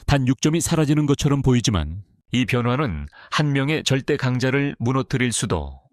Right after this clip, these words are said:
혹은 더 잔혹한 완전체로 진화시킬 수도 있습니다.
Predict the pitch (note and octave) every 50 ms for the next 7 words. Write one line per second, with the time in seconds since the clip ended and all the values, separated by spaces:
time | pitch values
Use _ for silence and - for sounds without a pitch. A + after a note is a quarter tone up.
0 | _ _ _ _ _ - D3+ G#2+ A2+ F#2 E2 F2+ A2+ B2 - _ - C3+ C3 -
1 | C3 B2+ C3 B2 - C#3 C#3+ C#3 - A2 A2+ A#2+ C3 B2 C3 C3+ B2+ - - C3+
2 | A#2 G2 F2+ G2+ A#2 - - - - C#3 B2+ C3 B2+ - - - C3+ A#2 - -
3 | - C3 A2 - - - G2 F2 D#2 D2+ C#2 C#2+ - _ _